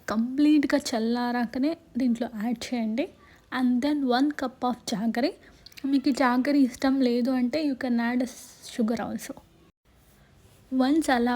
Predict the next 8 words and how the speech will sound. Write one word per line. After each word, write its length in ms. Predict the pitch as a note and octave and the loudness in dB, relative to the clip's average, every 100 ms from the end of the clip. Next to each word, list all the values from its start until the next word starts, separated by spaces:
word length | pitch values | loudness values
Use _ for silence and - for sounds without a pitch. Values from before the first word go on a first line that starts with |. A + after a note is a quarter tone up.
| A#3 | -2
ఒకసారి 360 | - B3+ A#3+ A3 A3+ | -4 -4 -2 -2 -2
బాగా 320 | A3+ B3 C#4 B3 | -2 0 0 0
మిక్స్ 300 | A3+ - - | -2 -4 -2
చేసి 300 | A#3+ - D#4+ - C#4+ | -2 -2 -8 -4 0
ఒక 200 | D#4 D#4+ B3+ | 2 2 2
థర్టీ 320 | A#3+ - D4+ C4 | 0 0 -2 2
మినిట్స్ 300 | A#3 B3+ - A3+ | 2 0 -2 -8
పక్కన 340 | - B3+ A#3+ | 0 2 2